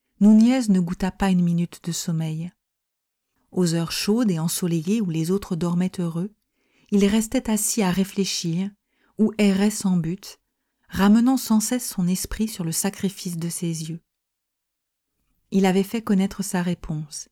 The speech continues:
il avait donné son consentement, et cependant, il n'était pas certain de lui-même. Enfin,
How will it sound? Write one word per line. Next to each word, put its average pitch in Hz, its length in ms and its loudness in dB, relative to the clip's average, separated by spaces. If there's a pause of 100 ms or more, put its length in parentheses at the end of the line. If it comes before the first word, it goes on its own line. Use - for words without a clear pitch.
(500)
il 175 140 0
avait 180 180 2
donné 190 240 4
son 208 160 0
consentement, 185 760 -4 (760)
et 202 80 2
cependant, 208 760 0 (360)
il 208 80 8
n'était 202 280 4
pas 180 160 -2
certain 170 400 -4
de 165 120 -2
lui-même. 156 580 -6 (3000)
Enfin, 214 480 0